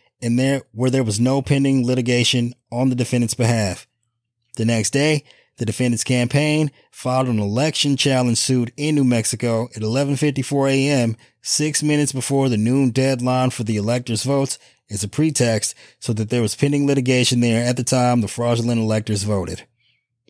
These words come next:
Sixty-five. On December fourteenth, the legitimate electors of all fifty states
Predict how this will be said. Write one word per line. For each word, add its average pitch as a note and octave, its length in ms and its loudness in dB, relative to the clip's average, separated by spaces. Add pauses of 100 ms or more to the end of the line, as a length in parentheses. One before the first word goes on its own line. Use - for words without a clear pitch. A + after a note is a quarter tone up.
(460)
Sixty-five. A2+ 800 -2 (680)
On G2 100 -4
December A#2+ 320 2
fourteenth, C#3+ 600 0 (340)
the A2+ 100 -6
legitimate D#3 480 0
electors D3+ 420 0
of G#2+ 180 -4
all D#3 220 -2
fifty D#3 260 -4
states C#3+ 380 0